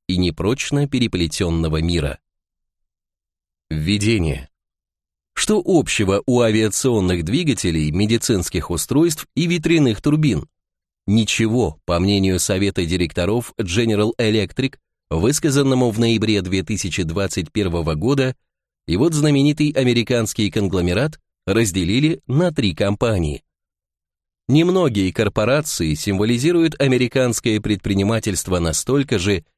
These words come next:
насколько G E. Созданная в тысяча восемьсот девяносто втором году General Electric была одной из компаний, на основе которых рассчитывался индекс Доу-Джонса, и в отличие от своих первых коллег,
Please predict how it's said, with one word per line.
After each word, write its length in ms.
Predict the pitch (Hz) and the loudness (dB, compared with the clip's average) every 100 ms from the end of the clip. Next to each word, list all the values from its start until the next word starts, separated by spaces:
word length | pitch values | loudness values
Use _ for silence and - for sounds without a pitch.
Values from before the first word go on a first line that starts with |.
| _ | _
насколько 640 | 120 120 - 113 92 110 92 | -2 -2 0 0 2 -2 -2
G 200 | 95 113 | 0 0
E. 320 | 127 92 - _ _ _ _ _ - | 0 -2 -6 _ _ _ _ _ -8
Созданная 680 | - 131 92 107 101 101 92 | 0 0 2 0 2 0 -2
в 80 | |
тысяча 400 | - 131 107 - | -2 -2 -2 -2
восемьсот 680 | 92 92 - 87 - 131 107 | -2 -2 0 -2 0 -2 -2
девяносто 520 | 80 80 98 117 - 92 | -2 -2 0 -2 -2 -4
втором 340 | 98 95 110 | -2 -2 0
году 360 | 87 95 120 101 | 0 -2 0 -2
General 540 | 78 117 110 101 98 - | 0 0 2 2 0 0
Electric 560 | 95 127 156 92 85 - _ _ - | 0 0 -2 -4 -4 -6 _ _ -10
была 380 | 67 90 117 127 | -2 0 2 2
одной 280 | 120 131 | 2 2
из 120 | 113 - | 2 0
компаний, 640 | 95 87 135 143 85 73 | -2 0 0 0 0 -2
на 200 | 80 87 | -2 0
основе 340 | 95 156 165 151 | 0 0 0 2
которых 480 | 143 143 156 135 110 | 0 0 0 0 0
рассчитывался 760 | 110 - 170 165 147 143 - | 0 0 -2 0 0 0 0
индекс 580 | 139 147 131 120 127 104 | 0 0 0 2 0 0
Доу-Джонса, 840 | 95 107 95 78 85 80 76 110 120 _ _ | 0 2 2 0 -2 -2 -2 -4 -6 _ _
и 100 | 80 | -2
в 60 | 82 | -2
отличие 540 | 101 170 190 - 175 | 0 -2 -4 0 0
от 160 | - 135 | 0 -2
своих 380 | 123 120 113 - | 0 0 -2 -4
первых 440 | - 120 85 80 - | 0 0 0 -4 -2
коллег, 460 | 80 101 156 - | -2 -2 -2 -8